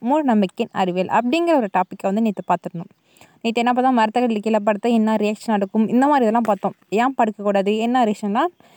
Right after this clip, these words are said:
நேத்து நம்ம பார்த்தோம். ஓகேவா? இன்னைக்கு வந்துட்டு இந்த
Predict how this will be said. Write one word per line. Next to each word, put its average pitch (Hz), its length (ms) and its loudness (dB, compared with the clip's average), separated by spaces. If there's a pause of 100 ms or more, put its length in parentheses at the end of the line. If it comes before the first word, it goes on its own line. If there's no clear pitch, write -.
(140)
நேத்து 311 240 0
நம்ம 226 200 2
பார்த்தோம். - 340 -6
ஓகேவா? 226 360 0 (320)
இன்னைக்கு 311 440 0
வந்துட்டு 214 380 2 (600)
இந்த 233 140 -4